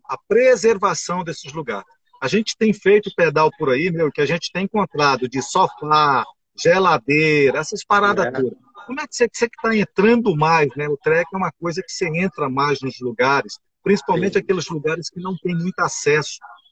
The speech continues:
Speaker 1: né? Como é que você tá vendo a questão da preservação desses lugares?
Speaker 2: É, infelizmente, esses locais de, de acesso mais, mais, mais fácil aqui, próximo de Palmas, aqui, tá sofrendo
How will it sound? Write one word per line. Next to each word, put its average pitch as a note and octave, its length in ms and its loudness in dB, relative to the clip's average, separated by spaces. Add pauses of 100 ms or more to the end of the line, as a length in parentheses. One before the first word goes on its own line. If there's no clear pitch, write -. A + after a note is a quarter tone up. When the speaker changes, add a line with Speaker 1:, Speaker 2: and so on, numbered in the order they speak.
(140)
Speaker 1:
né? B3 200 -2 (360)
Como B3 120 -4
é - 20 0
que - 80 -8
você B3+ 80 2
tá A#3+ 180 0
vendo G#3+ 220 2
a G#3 40 -2
questão G3+ 380 -2
da F#3+ 120 -2
preservação F3+ 760 0
desses D#3 360 -12
lugares? A#2+ 320 -12 (800)
Speaker 2:
É, F#3 320 6
infelizmente, G#3 760 4
esses G#3 240 2
locais F3+ 800 2
de, D3 460 4
de C3 240 0
acesso D3 420 0
mais, D#3+ 380 0
mais, C3+ 260 4
mais C3 240 2
fácil B2+ 360 2
aqui, C3+ 260 -6
próximo C3 320 2
de B2+ 80 -6
Palmas, C3+ 320 2
aqui, D3 160 -4
tá D3+ 100 0
sofrendo F3+ 720 2